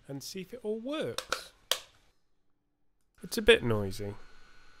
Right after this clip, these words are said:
But some people think that little fans are cool. I do like this case though. I'm gonna go and install this on one of the old T Vs we've got to make it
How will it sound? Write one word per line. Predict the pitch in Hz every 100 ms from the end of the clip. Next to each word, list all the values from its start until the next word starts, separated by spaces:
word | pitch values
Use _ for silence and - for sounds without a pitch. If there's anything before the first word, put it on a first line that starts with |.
| - - - - - - - - - - - - - - - - - - - - - -
But | 196 208 - - - - - -
some | - 151
people | 143 131
think | 123 131 127
that | 123
little | 123 120
fans | 127 120 123
are |
cool. | - 127 120 117 - - - - - -
I | 120
do | 147
like | 123 123
this | 113 -
case | - 110 110 -
though. | 95 - - _ _ _ _ - -
I'm | 165
gonna | 175
go | 127 120
and |
install | 117 117 127 117
this | 113 120
on | 117
one | 117
of | 110
the | 120
old | 113 113
T | - 120
Vs | 123 117 110
we've |
got | 101 107 -
to | 117
make | 113 110
it | - -